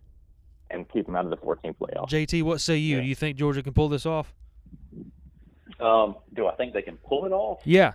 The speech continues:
Speaker 2: Can they, can
Speaker 3: Uh,
Speaker 2: they run the
Speaker 3: I
Speaker 2: table and win out as the same way they did twenty seventeen, twenty eighteen? The schedule is tough. Florida, or Kentucky, Florida, Auburn, Mizzou, A and M.
Speaker 3: I mean,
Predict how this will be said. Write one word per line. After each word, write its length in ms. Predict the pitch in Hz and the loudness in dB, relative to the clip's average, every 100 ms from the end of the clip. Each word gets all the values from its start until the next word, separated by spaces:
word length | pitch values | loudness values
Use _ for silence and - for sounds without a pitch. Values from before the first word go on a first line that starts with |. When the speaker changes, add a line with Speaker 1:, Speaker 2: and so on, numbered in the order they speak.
| - | -2
Speaker 2:
Can 160 | 151 | -2
they, 160 | 160 160 | 0 0
can 200 | 170 175 | 0 2
Speaker 3:
Uh, 20 | |
Speaker 2:
they 100 | 175 | 2
run 220 | 165 202 220 | 2 0 0
the 80 | 208 | 2
Speaker 3:
I 40 | |
Speaker 2:
table 340 | 180 160 135 151 | 2 2 -2 -4
and 160 | 147 | -2
win 160 | 156 156 | -2 0
out 260 | 143 135 - | 0 -2 -4
as 380 | 165 160 127 151 | -2 0 -2 -10
the 200 | 143 139 | -12 -8
same 260 | - 170 180 | -2 -2 0
way 140 | 180 | -2
they 80 | 170 | -2
did 180 | 170 - | -2 -2
twenty 180 | 170 156 | -2 -2
seventeen, 440 | 160 151 156 151 | -4 -4 -4 -4
twenty 280 | 147 147 139 | -4 -4 -4
eighteen? 500 | - 139 135 131 120 - - - | -6 -6 -6 -6 -10 -18 -12 -4
The 100 | 131 | -4
schedule 540 | - 185 180 202 185 | 2 2 4 2 0
is 180 | 160 123 | -6 -8
tough. 480 | - 160 160 - - | -2 0 0 -4 -10
Florida, 460 | - 165 170 165 151 - - - | -6 2 4 4 -2 -8 -20 -6
or 160 | 147 135 | -4 -4
Kentucky, 460 | 147 151 170 165 | -4 -4 -4 -4
Florida, 320 | - 151 147 135 | -2 0 0 0
Auburn, 480 | 143 143 143 139 - - - - - - - - - | -2 0 -2 -4 -10 -20 -20 -20 -20 -20 -20 -20 -10
Mizzou, 540 | 139 123 143 151 143 127 - - - - - - _ - - 156 | -6 -2 2 2 2 -2 -14 -20 -20 -20 -20 -20 _ -20 -8 -2
A 120 | 147 | -2
and 100 | 135 | -2
M. 180 | 110 98 - - - - - - _ - - - | -4 -10 -16 -20 -20 -20 -20 -20 _ -20 -20 -16
Speaker 3:
I 260 | 90 78 107 | -14 -8 -6
mean, 400 | 107 107 101 | -4 -4 -6